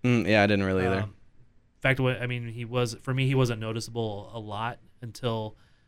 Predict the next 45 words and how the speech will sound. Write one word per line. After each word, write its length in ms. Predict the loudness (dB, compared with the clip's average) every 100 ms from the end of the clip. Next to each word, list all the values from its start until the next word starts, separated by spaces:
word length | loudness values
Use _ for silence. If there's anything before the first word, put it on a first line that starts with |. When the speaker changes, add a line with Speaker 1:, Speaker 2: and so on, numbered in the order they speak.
| _ _
Speaker 2:
I 100 | -12
kind 200 | -6 -4
of 120 | -4 -4
had 160 | -4
to, 60 | -4
like, 160 | -6 -12 _ _ _ _ -6
just 180 | -4 -4
watch 280 | -4 -2
him 100 | -4 -6
for 160 | -6
a 40 | -6
c-, 80 | -12 -8
minute, 340 | -6 -4 -8
and 160 | -14 -16
it 80 | -14
was 120 | -12
when 120 | -10
he 80 | -10
was 140 | -10
one 120 | -10 -8
of 80 |
the 60 | -8
neutrals 640 | -8 -6 -6 -6 -8 -14 -20
on 100 | -20 -16
the 100 | -14
outside 400 | -12 -12 -10 -10
of 180 | -12 -12
some 180 | -12
of 60 | -10
those 160 | -10 -10
games. 500 | -10 -10 -12 -16 -20 _ _ _ _ _ _ _ _ _
So 120 | -2
I'm 260 | 0 2 2
not, 180 | 2 2
I 100 | 2
don't 120 | 4
even 100 | 4
know 60 | 0
if 60 |
he 60 | -2
was 100 | -2
totally 200 | 0 0
playing 240 | 0 -2 -4
in 100 | -10
those. 260 | -14 -20